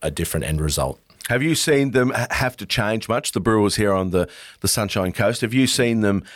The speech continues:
Speaker 2: have to just tweak their product so that it remains fresh for their audience, their buying audience?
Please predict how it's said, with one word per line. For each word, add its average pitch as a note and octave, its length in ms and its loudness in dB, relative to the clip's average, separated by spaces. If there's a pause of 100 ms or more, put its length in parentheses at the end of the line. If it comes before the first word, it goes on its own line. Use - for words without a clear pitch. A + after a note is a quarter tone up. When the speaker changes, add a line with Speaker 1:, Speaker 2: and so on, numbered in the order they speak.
(120)
Speaker 2:
have G#2+ 260 -4
to F#2+ 400 2
just - 300 -2
tweak B2 500 0
their G2 380 0
product G2 560 -2
so G#2 200 2
that F#2+ 120 0
it G2+ 120 -4
remains F#2 400 0
fresh G2+ 360 -2
for F2+ 480 2
their E2+ 340 0
audience, F#2+ 400 0
their F#2 100 -2
buying F2 300 0
audience? F#2 480 -2